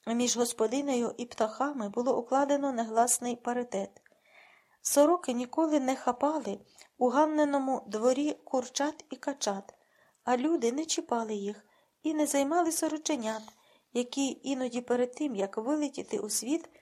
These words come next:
випадали з гнізда і бігали у садку. Цього разу пара сорок знову зчинила гвалт, бо неслухняні чада, намагаючись скоріше вилетіти з рідних пенатів,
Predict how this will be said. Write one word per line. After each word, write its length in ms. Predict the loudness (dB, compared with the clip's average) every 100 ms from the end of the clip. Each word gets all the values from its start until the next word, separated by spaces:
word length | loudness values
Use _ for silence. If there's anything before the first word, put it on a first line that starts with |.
| _ _ _ _ -4
випадали 600 | 0 4 4 4 2 -2
з 80 |
гнізда 500 | -4 -4 -4 0 -2 -2 _ _ -10
і 140 | -4
бігали 380 | -2 -2 -2 -4
у 100 | -4
садку. 540 | -4 -6 -8 -10 -10 -18 _ _ _ _ _ _ _ _ _ _
Цього 300 | 0 0 2
разу 340 | 0 -2 -4
пара 240 | -4 -4 -4
сорок 420 | -2 -2 -2 -4
знову 340 | -6 -4 -4
зчинила 440 | -6 -4 -4 -4 -6
гвалт, 480 | -6 -6 -8 -10 -20 -20 -20 -20 _ -2
бо 100 | 0
неслухняні 600 | 2 0 -4 -4 -4 -4
чада, 400 | 2 2 4 0
намагаючись 600 | 0 0 2 2 2 -2
скоріше 440 | 0 -2 -2 0 0
вилетіти 520 | 0 -2 -6 -4 -4
з 100 | -2
рідних 400 | -4 -4 -8 -4
пенатів, 520 | -4 -2 -4 -6